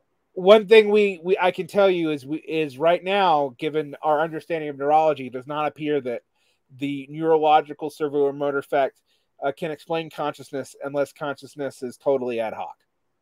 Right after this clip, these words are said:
Um, but anyway. It exaggerates the importance of conscious contr-, uh, excuse me, blah, blah, blah, blah, blah. I skipped a lot. Okay. The self is a reification, blah, blah, blah.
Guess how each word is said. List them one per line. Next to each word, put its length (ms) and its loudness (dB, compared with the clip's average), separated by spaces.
Um, 500 -10
but 140 -8
anyway. 200 -10
It 100 -2
exaggerates 540 6
the 100 -8
importance 360 -6
of 80 -16
conscious 360 -12
contr-, 220 -16
uh, 40 -4
excuse 380 -10
me, 160 -18
blah, 240 -6
blah, 180 -4
blah, 200 0
blah, 180 0
blah. 160 0
I 140 0
skipped 300 -12
a 40 -8
lot. 220 -8
Okay. 380 -2
The 120 -2
self 380 6
is 140 -6
a 60 -2
reification, 560 -4
blah, 180 0
blah, 80 -2
blah. 200 -2